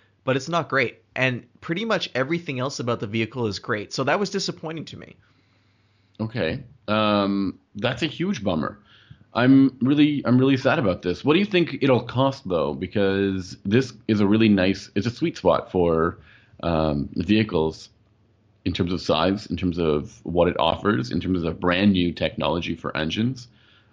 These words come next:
Speaker 2: What's the scoop here? What do you think, um, in terms of pricing?
Speaker 1: Well, I actually know. Um, it starts
Speaker 2: Oh, wow.
Speaker 1: at
Speaker 2: Okay, fine.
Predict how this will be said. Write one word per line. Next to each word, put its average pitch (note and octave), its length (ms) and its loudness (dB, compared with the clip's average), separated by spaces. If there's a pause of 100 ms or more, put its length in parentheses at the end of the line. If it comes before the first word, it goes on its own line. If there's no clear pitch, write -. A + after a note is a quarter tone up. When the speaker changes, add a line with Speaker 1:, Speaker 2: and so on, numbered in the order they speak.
Speaker 2:
What's A#2 360 2
the A2 120 -2
scoop - 300 0
here? D#2+ 120 2
What E2+ 80 4
do F#2 60 2
you F2+ 80 0
think, - 400 -2 (140)
um, D#2+ 400 -6
in D#2+ 60 -8
terms E2 180 -8
of - 100 -14
pricing? - 320 -6 (260)
Speaker 1:
Well, E3+ 140 -2
I C3+ 200 0
actually C#3+ 320 -2
know. G2+ 440 -2
Um, G#2 280 -6
it G#2 140 -6
starts C3 340 -2
Speaker 2:
Oh, C2+ 160 2
wow. D#2 240 4
Speaker 1:
at - 120 -2
Speaker 2:
Okay, C2+ 200 0
fine. F2 220 0